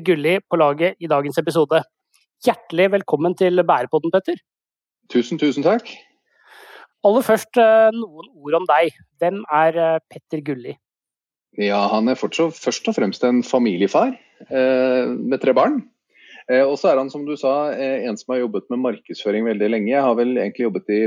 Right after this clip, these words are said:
Speaker 2: reklamebransjen i over tredve år, eller, eh, turboen på forbrukermaskineriet, som jeg liker å kalle det. Eh, men, eh, åttende oktober tjue atten, da I P C C, eller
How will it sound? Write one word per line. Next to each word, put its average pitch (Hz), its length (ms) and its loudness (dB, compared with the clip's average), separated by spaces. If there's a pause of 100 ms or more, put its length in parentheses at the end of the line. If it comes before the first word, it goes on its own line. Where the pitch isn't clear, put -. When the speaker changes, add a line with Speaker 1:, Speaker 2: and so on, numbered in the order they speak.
Speaker 2:
reklamebransjen 98 920 -4
i 131 340 -2 (100)
over 110 220 0
tredve 104 420 -2
år, 156 180 4
eller, 123 240 2
eh, 117 160 2 (160)
turboen 113 580 0
på 120 140 -4
forbrukermaskineriet, 123 880 0
som 135 120 -8
jeg 117 300 0
liker 117 280 0
å 113 60 -2
kalle 113 160 2
det. 175 160 0 (840)
Eh, 139 460 4
men, 160 480 2
eh, 170 360 2 (120)
åttende - 520 -4
oktober 165 600 2 (360)
tjue 165 240 0
atten, 196 440 -2 (480)
da 131 80 2
I 135 100 2
P 139 120 -2
C 143 140 -6
C, 143 320 0
eller 131 400 0